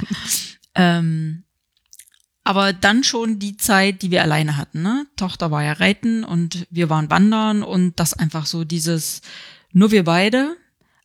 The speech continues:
aber kein, keine Alltagsroutine drumherum, sondern wir sind ja gewandert, hatten Essen mit und hatten einfach nur ein Ziel, wir müssen abends die Tochter wieder abholen und das war's.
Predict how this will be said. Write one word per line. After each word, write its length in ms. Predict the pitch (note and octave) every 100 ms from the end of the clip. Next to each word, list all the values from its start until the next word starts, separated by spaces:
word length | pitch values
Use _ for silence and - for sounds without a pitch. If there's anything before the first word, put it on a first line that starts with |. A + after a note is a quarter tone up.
| -
aber 240 | F3+ F#3
kein, 920 | F3 G3 F3+ F#3 F#3 F3+ F3+ F3+ F3+
keine 280 | E3+ F#3+ F3+
Alltagsroutine 960 | - - A3+ - - A3 - A#3+ A#3+ B3
drumherum, 640 | B3 A3+ A3 A#3 G#3+ A3+
sondern 220 | G#3 F#3 F3
wir 60 |
sind 100 | E3
ja 100 | E3+
gewandert, 580 | D#3+ D#3 F#3+ A#3 A#3+ A#3
hatten 200 | G3 E3
Essen 380 | - G3 - G3
mit 320 | F#3+ F#3+ -
und 340 | F#3 E3+ E3 -
hatten 240 | E3+ F3
einfach 380 | - E3 E3+ E3
nur 160 | E3+
ein 80 | E3
Ziel, 180 | - G3+
wir 80 | F3+
müssen 260 | F3 E3+
abends 320 | E3+ F3 F3 -
die 60 |
Tochter 280 | D#3+ G#3+ A3
wieder 180 | E3 -
abholen 300 | D#3+ F3 E3
und 60 | D#3
das 180 | D3
war's. 380 | D#3+ D#3 D#3+ -